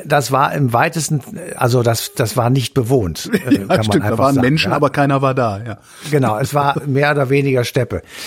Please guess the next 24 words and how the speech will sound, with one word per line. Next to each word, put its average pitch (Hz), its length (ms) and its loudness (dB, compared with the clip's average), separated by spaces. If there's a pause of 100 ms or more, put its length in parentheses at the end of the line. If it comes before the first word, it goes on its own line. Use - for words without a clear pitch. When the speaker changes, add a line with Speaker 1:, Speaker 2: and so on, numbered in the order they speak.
(320)
Speaker 1:
Noch 147 200 0
ein 180 80 0
Vergleich, 170 560 0 (200)
das 107 160 -4
Mongolenreich 135 680 2
war 120 60 0
das 110 180 -2
zweitgrößte 139 920 0 (140)
Reich 127 640 -2
auf 113 220 -2
der 107 220 0
Welt, 139 460 0
was 110 200 -2
es 95 80 -6
Speaker 2:
Mhm. 175 40 -2
Speaker 1:
je 135 160 0
gegeben 131 380 -4
hat. 139 120 -2
Das 117 100 0
größte 151 340 0
war 135 80 0
das 123 180 0
britische 147 540 2
Weltreich 147 680 0